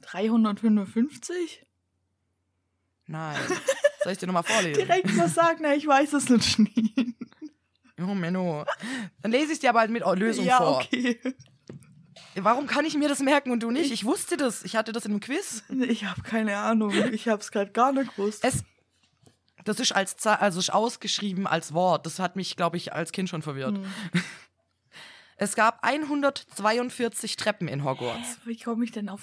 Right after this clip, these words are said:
Speaker 1: dreihundert? Irgendwie hat sich das dreihundert in meinem Kopf so festgefressen.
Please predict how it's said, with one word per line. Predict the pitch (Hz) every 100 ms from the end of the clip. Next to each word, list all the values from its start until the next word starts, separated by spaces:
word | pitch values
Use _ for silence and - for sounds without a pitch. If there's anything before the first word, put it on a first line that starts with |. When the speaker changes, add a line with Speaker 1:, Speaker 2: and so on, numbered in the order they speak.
| -
Speaker 1:
dreihundert? | - 262 320 294 233 208 214 220
Irgendwie | 269 311
hat | 262
sich | - -
das | 220 -
dreihundert | - 311 339 - 208 220 202
in | 220
meinem | 214 208
Kopf | 226 -
so | 226
festgefressen. | 208 226 226 - - 202 208 208 214